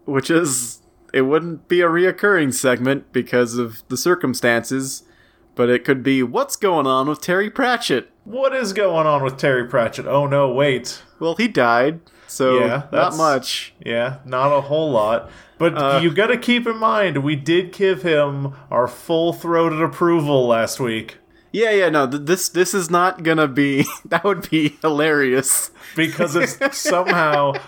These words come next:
Speaker 2: posthumously, Terry Pratchett turned into a creep <laughs> after we endorsed him, that would be amazing.
Speaker 1: Uh, what a weird superpower that would be.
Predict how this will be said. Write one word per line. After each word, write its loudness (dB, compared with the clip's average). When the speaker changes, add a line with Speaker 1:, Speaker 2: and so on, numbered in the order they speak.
Speaker 2:
posthumously, -2
Terry 0
Pratchett -2
turned 0
into 0
a 4
creep 0
<laughs> -8
after -2
we 0
endorsed -2
him, 0
that 0
would 4
be 0
amazing. -6
Speaker 1:
Uh, -2
what -2
a 0
weird -2
superpower -2
that 0
would -4
be. -8